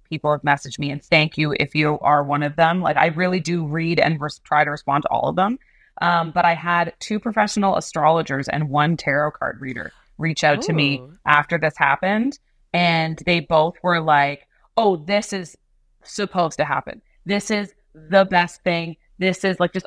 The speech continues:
Speaker 1: all these amazing, encouraging, validating things. And 'cause you can, you question a lot, you're processing it. Uh, and I just thought to myself, the response has just been so overwhelmingly positive that I can't feel any way about this other than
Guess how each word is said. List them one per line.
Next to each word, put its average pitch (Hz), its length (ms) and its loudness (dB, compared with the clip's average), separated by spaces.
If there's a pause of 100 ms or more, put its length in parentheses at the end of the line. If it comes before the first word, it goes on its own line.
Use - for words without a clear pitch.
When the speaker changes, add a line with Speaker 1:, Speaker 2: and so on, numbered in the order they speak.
Speaker 1:
all 202 220 2
these 208 180 -8
amazing, 170 680 -2
encouraging, 165 1040 -6 (440)
validating 165 760 -2 (120)
things. 180 480 -2 (180)
And 170 380 -2
'cause 190 160 -6
you 190 80 -6
can, - 180 -14 (100)
you 349 120 -2
question 214 440 2
a 190 40 2
lot, 170 260 6
you're 185 100 -8
processing 160 640 -2
it. 151 200 -8 (340)
Uh, 175 360 2
and 180 160 2
I 175 80 0
just 185 260 -4
thought 180 180 6
to 185 80 -4
myself, 160 540 -2 (380)
the 202 120 2
response 185 460 0
has 214 120 -2
just 220 140 -2
been 226 140 -2
so 160 340 4
overwhelmingly 156 600 0
positive 156 540 0
that 156 100 2
I 147 120 0
can't 165 440 -6
feel 165 460 -2
any 165 380 0
way 151 460 2
about 147 380 0
this 190 240 -2
other 151 300 2
than 143 280 -2